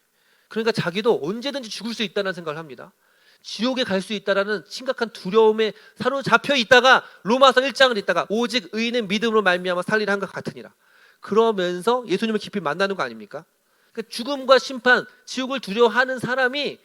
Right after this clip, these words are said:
예수 그리스도의 그 은혜를 아는 거예요. 감사한 게 있어요. 감사한 건 뭐죠? 예수님이 이 땅에 오신 것은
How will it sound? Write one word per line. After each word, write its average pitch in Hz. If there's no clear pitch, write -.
예수 226
그리스도의 214
그 208
은혜를 233
아는 220
거예요. 110
감사한 208
게 160
있어요. 104
감사한 196
건 180
뭐죠? 135
예수님이 220
이 170
땅에 196
오신 147
것은 151